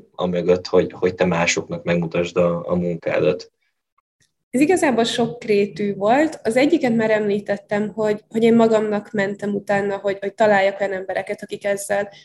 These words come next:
Speaker 2: foglalkoznak, és, és elmeséljék, hogy milyen ott tanulni, mit tanulnak. Itt most ezt így, így szépen csopo-,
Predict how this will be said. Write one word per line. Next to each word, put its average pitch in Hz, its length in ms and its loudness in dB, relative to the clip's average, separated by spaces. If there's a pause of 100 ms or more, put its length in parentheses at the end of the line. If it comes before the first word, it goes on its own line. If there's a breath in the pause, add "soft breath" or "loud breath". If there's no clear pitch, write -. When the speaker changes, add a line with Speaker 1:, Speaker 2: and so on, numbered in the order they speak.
(140)
Speaker 2:
foglalkoznak, 214 840 0
és, 214 280 -4
és - 140 -10
elmeséljék, 202 580 0
hogy 190 120 -10
milyen 196 240 0
ott 196 160 -8
tanulni, 196 320 -4
mit - 200 -4
tanulnak. 247 460 2
Itt 233 120 -4
most 233 220 0
ezt - 160 -2
így, - 380 -8
így 233 100 -4
szépen 220 600 2
csopo-, 214 380 -2